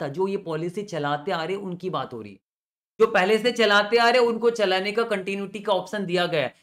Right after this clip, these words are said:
या तो वो कंटिन्यूटी चलाते रहे और या फिर वो पूरा का पूरा राइट ऑफ कर दे, दो में से एक चीज वो कर सकते हैं। So I hope आपको समझ में, आप कंटिन्यू करो पू-, या फिर पूरा का पूरा राइट ऑफ कर दो आप। तो इससे रिलेटेड दो तीन क्वेश्चन है, वो दो तीन क्वेश्चन मैं आपको करवा दूंगा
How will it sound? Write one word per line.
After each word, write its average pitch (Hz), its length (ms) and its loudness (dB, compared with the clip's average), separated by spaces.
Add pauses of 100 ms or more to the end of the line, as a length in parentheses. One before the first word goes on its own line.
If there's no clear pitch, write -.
या 160 120 0
तो 202 120 0
वो 202 100 2
कंटिन्यूटी 180 540 -2
चलाते 175 420 0
रहे 220 180 0 (220)
और 160 180 -2
या 151 100 0
फिर 170 160 -8
वो 175 120 -6
पूरा 160 280 -4
का 160 120 -8
पूरा 175 240 -6
राइट 143 260 -6
ऑफ 131 200 -10
कर 104 140 -12
दे, 98 120 -20 (380)
दो 135 100 -6
में 147 100 -4
से 156 140 -6
एक 147 120 -10
चीज 139 120 -8
वो 151 120 -6
कर 123 200 -6
सकते 104 280 -12
हैं। - 60 -20 (220)
So 190 120 4
I 196 140 4
hope 202 160 2
आपको 190 240 2
समझ 180 280 0
में, 202 120 0
आप 202 140 0
कंटिन्यू 180 420 -2
करो 233 260 6 (520)
पू-, 196 100 0
या 185 180 4
फिर 214 240 2
पूरा 185 240 4
का 196 120 2
पूरा 208 320 4 (120)
राइट 175 280 0
ऑफ 151 180 -2
कर 117 140 -6
दो 104 100 -10
आप। 95 140 -8 (280)
तो - 60 -6
इससे 220 280 2
रिलेटेड 220 440 6
दो 190 160 6
तीन 226 220 0
क्वेश्चन 196 380 0
है, 220 60 2
वो 208 160 2
दो 185 180 4
तीन 208 180 -4
क्वेश्चन 190 320 -2
मैं 196 100 0
आपको 185 220 -4
करवा 160 300 2
दूंगा 165 300 -2